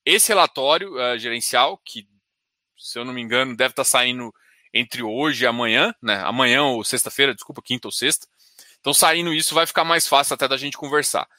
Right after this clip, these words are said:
Então, provavelmente na semana que vem eu volto e falo. Então, amanhã,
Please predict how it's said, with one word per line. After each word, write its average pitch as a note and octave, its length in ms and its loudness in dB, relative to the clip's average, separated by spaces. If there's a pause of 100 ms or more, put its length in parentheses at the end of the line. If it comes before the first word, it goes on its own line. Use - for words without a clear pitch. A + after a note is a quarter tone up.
(220)
Então, E3 180 -2
provavelmente G#3+ 500 2
na G#3 80 4
semana G3+ 340 4
que F#3+ 100 -6
vem E3+ 200 2
eu F#3 120 0
volto D3 280 4
e - 60 -12
falo. A2+ 200 4
Então, D#3 220 -8
amanhã, G3+ 520 4